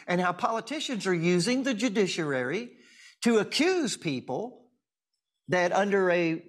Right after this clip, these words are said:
r-, Republican and a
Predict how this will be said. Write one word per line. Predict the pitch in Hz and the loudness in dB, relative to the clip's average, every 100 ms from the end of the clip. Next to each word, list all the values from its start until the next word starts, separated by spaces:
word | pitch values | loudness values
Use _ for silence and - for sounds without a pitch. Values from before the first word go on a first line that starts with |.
| 143 | -16
r-, | 147 - - | -14 -10 -2
Republican | 165 165 - 247 240 226 233 214 214 220 - _ _ | 2 2 2 0 0 0 0 0 -2 -10 -20 _ _
and | 175 175 | 0 0
a | - 165 165 160 - | 2 2 2 -2 -6